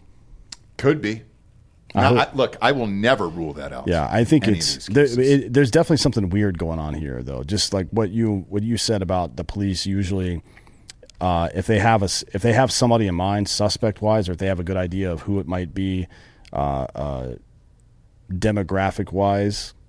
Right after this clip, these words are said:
Speaker 2: they won't release that information 'cause they don't wanna spook the guy and put him into hiding or whatever, right?
Speaker 1: Mm-hmm.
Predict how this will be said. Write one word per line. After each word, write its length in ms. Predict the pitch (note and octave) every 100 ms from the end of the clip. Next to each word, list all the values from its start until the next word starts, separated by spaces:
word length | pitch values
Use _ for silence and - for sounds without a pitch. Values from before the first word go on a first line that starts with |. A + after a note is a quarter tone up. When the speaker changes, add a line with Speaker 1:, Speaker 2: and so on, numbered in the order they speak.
| - _ _ _ _ - _ - - - - _ - -
Speaker 2:
they 160 | G#2+
won't 260 | G2 A2+ A#2+
release 320 | G#2 F#2+ G2+ -
that 120 | F#2
information 460 | E2+ F2+ F2 E2+
'cause 100 | E2
they 80 | E2+
don't 80 | F#2
wanna 140 | E2+
spook 320 | C#2+ - F#2+ D#2+
the 80 |
guy 220 | D#2+ E2+ D#2+
and 140 | D#2
put 140 | -
him 80 | E2+
into 120 | D2+
hiding 300 | - E2 D2+
or 80 | C2
whatever, 240 | B1+ B1 A1+
right? 240 | C2 C2+
Speaker 1:
Mm-hmm. 240 | A#2 A2+